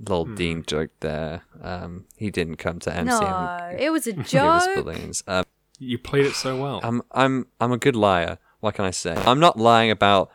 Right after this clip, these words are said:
Speaker 1: our attendance at Thought Bubble on the ninth and tenth of November. Come find, uh, Jade's table.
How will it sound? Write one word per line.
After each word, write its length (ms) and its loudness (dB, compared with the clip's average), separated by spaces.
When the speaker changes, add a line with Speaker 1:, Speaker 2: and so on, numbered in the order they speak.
Speaker 1:
our 220 8
attendance 580 4
at 240 2
Thought 240 8
Bubble 340 4
on 140 0
the 80 0
ninth 340 2
and 120 -8
tenth 280 -4
of 80 -4
November. 580 2
Come 380 0
find, 520 0
uh, 220 2
Jade's 380 0
table. 480 2